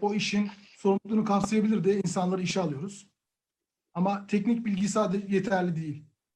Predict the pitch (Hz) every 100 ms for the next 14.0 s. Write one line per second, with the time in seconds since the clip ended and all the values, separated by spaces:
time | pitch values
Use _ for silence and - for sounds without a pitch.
0 | _ _ _ - 208 208 226 226 - 214
1 | 240 233 254 247 240 240 254 226 220 247
2 | 240 208 214 220 233 233 175 226 226 170
3 | 170 - _ _ _ _ - 165 208 220
4 | 240 240 240 262 233 202 208 214 220 220
5 | 190 208 214 202 196 151 147 - _ _
6 | _ _ _ _ _ _ - 214 233 233
7 | 240 - 175 196 208 220 170 202 202 214
8 | 240 233 214 202 214 240 214 202 190 185
9 | 220 226 262 233 233 220 196 196 190 196
10 | 196 - _ _ _ _ _ _ _ -
11 | - - 254 214 262 - 208 156 247 -
12 | - _ _ _ _ 185 196 190 190 220
13 | 233 254 240 - 170 - 175 165 -